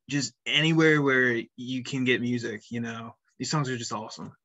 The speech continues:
You know, they're so good, and I love them. <laughs> Okay. <laughs> Um,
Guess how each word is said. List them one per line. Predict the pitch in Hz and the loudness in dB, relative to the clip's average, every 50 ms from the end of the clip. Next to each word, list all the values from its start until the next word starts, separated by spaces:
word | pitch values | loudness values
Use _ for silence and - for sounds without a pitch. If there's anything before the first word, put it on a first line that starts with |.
| - | -12
You | 113 120 117 | -8 -6 -6
know, | 113 95 - | -6 -6 -10
they're | - - | -12 -10
so | - - - - - - - 151 147 147 | -8 -4 -4 -2 -4 -4 -4 -2 -4 -2
good, | 139 139 135 135 131 127 127 123 123 _ _ _ _ _ _ _ _ - | -2 0 0 2 2 2 0 -2 -8 _ _ _ _ _ _ _ _ -14
and | 117 113 | -12 -10
I | 113 | -8
love | 107 113 113 - | -8 -8 -10 -10
them. | - 110 110 - _ - | -12 -16 -18 -18 _ -12
<laughs> | - - - | -10 0 0
Okay. | 277 - - - - 254 254 - - 381 370 320 247 - - - - | 0 0 0 2 2 2 2 2 2 4 4 4 2 0 -6 0 0
<laughs> | 233 196 - - - - - - - - - 294 285 269 220 - - 147 - - - 156 127 - - _ - - - - 208 190 - - | 0 0 0 -4 -6 -6 -6 -6 -10 -10 -8 -4 -2 -2 0 0 0 -2 -2 -4 -6 -6 -6 -6 -8 _ -16 -14 -12 -8 -8 -8 -4 0
Um, | - 143 143 143 143 139 139 135 135 131 123 - | 2 4 4 4 4 4 2 0 -2 -4 -8 -12